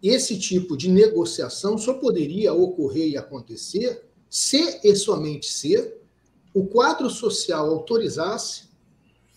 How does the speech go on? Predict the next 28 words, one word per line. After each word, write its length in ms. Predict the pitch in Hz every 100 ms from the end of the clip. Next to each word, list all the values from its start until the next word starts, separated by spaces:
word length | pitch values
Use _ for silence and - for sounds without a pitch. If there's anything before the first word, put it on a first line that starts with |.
| _ _ -
uma 200 | 214 254
alteração 600 | 240 226 208 - - 208
estatutária 880 | 196 - 180 - - 135 151 190 - _ _ _ _ _ -
para 140 | 208
que 120 | 202 226
nós 320 | 214 208 170
deixássemos 800 | 220 - - 269 277 269 190 185
de 120 | 196
ser 240 | - 151
quem 180 | - 214
somos 680 | 190 - 170 175 262 - - _ _ _ _ -
para 240 | 202 220
sermos 840 | - 240 277 285 302 - - - _
algum 440 | 202 208 202 339 285
outro 320 | 320 269 208
tipo 520 | - 208 254 269 277
de 160 | 220 277 -
organização 1000 | - 254 233 262 254 247 247 190 - 208
que 120 | - 262
não 140 | 302
somos. 560 | - 247 220 156 - - _ _ _ _ _ _ _ _ _ -
Logo, 280 | 220 240 233
qualquer 340 | 226 - 339
tipo 340 | - 302 269
de 160 | 196 208
negociação 880 | 208 196 196 - 170 127 - 190 180
na 120 | 165
qual 640 | - 156 160 135 113 -